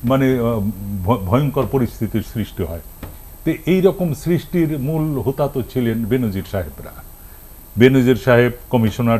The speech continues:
ছিলেন, র্যাবের, আহ, ডিজি ছিলেন, তারপরে পুলিশের সর্বোচ্চ লেভেলে ছিলেন। এই সমস্ত লোকগুলির জন্য ভয়ঙ্কর কিছু ঘটে যাবে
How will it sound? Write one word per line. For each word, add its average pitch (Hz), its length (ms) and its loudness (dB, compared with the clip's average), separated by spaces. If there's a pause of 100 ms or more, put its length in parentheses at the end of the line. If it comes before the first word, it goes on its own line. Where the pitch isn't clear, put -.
ছিলেন, 104 500 0
র্যাবের, 120 440 6
আহ, 104 760 0
ডিজি 110 280 4 (120)
ছিলেন, 107 380 2 (420)
তারপরে 107 420 4
পুলিশের 110 440 0
সর্বোচ্চ 101 480 -4
লেভেলে 98 440 -2 (140)
ছিলেন। 90 280 -4 (600)
এই 147 160 0
সমস্ত 156 400 -6
লোকগুলির 131 800 -2
জন্য 113 460 -2 (380)
ভয়ঙ্কর 107 460 -4 (100)
কিছু 113 360 -6 (540)
ঘটে 110 320 -2
যাবে 95 440 -4